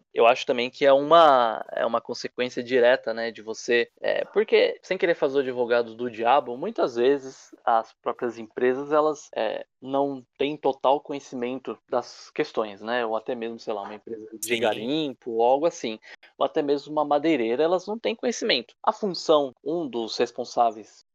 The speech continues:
Speaker 1: por trazer informação, por levar conhecimento, é, são as universidades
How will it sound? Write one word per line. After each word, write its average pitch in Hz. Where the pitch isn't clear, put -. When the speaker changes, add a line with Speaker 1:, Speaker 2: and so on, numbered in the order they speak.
Speaker 1:
por 139
trazer 110
informação, 117
por 127
levar 107
conhecimento, 117
é, 147
são -
as 139
universidades 131